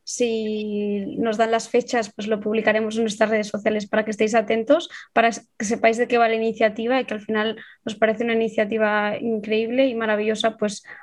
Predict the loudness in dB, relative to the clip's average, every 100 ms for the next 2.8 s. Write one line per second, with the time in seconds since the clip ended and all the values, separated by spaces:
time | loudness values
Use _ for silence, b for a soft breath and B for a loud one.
0 | B 0 2 2 2 2 0 0 0 0
1 | -2 2 2 2 0 0 0 2 0 0
2 | -2 -2 -2 -2 0 0 0 -2